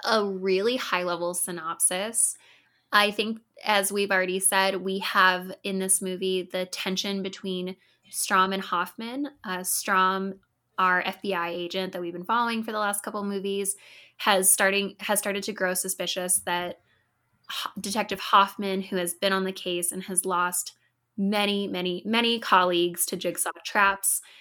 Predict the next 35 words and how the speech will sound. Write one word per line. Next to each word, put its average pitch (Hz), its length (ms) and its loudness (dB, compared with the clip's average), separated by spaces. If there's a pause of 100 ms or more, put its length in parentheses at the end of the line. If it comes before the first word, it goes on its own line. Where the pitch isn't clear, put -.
(200)
may 190 280 4
somehow 185 400 0
be 170 160 -6
involved, 170 540 -8
which 185 260 -6
we 180 300 -2
as 175 100 -6
an 196 60 -6
audience 220 460 -2
know 180 320 -4
after 175 260 -8
the 180 160 -8
end 175 140 -8
of 170 60 -12
the 185 60 -8
last 220 300 2
movie 196 320 -6
that 170 140 -10
he - 320 -14
is 170 180 -4
involved. 170 600 -14 (920)
At 226 200 6
the 262 80 0
same 202 260 2
time, 196 680 0
there 190 260 2
is 185 600 0 (580)
a 190 220 2
trap 208 500 0
going 220 300 -4
on 175 360 -4
with 175 180 -8
five 190 840 -2 (100)
people, 185 600 -8 (920)
and 190 420 -2